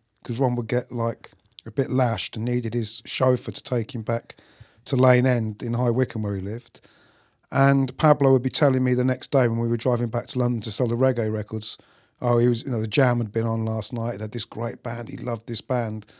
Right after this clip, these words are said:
And I'd listen to them all. And to me, it, it, it was cool. It was okay. But it wasn't something I'd be sitting at home like, "Wow, I like this." I got to be quite honest. But, um, I was very fortunate I was there and, uh, uh, witnessed, like, lots of mad evenings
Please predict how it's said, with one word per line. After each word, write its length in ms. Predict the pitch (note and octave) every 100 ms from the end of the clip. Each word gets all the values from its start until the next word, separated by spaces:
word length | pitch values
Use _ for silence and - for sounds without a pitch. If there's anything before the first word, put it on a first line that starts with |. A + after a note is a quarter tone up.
| _ _ _ -
And 100 | C3+
I'd 100 | C#3+
listen 320 | F#3+ - D3
to 100 | -
them 100 | A#2+
all. 260 | A2+ C3 C3+
And 140 | C#3+
to 120 | - D#3
me, 320 | F3 A#2+ C3
it, 220 | C#3 - -
it, 240 | F3 - - - _ -
it 60 | F#3+
was 120 | -
cool. 260 | - A#3 C#3
It 60 |
was 120 | D3
okay. 440 | D#3+ D3 F3 B2+ A2
But 100 | D3
it 80 | D#3
wasn't 240 | D#3 D3+
something 200 | C#3+ C#3
I'd 80 | C3
be 80 | C3
sitting 260 | - C#3
at 60 | C3
home 200 | C3+ B2+
like, 120 | C3 B2
"Wow, 340 | C3+ C3+ A#2+
I 80 | A#2+
like 260 | B2+ C3+
this." 480 | C3+ D3 G#2+ - - -
I 60 | B2
got 200 | B2+ -
to 80 | A#2
be 120 | A2+ _ -
quite 220 | C3 B2
honest. 500 | C#3 G#2 - - - _ _ _ _ _ -
But, 200 | C3 - - D#3
um, 400 | C#3+ C#3+ C#3 C#3 _ -
I 60 | C#3+
was 160 | C#3
very 200 | C3 E3
fortunate 520 | C3+ E3 D#3 - B2 B2+
I 40 |
was 140 | B2
there 420 | - C#3 B2 A#2+ B2+
and, 300 | B2+ B2+ - _ _ _ _ _ _ _
uh, 60 | C3 C3+
uh, 220 | C#3+ D3+ -
witnessed, 400 | C3+ D3 C#3 -
like, 100 | C#3
lots 240 | C#3+ - C3
of 60 |
mad 280 | C3 C#3 C3+
evenings 920 | C#3 C#3+ B2+ G#2+ G2 G#2+ A2+ - -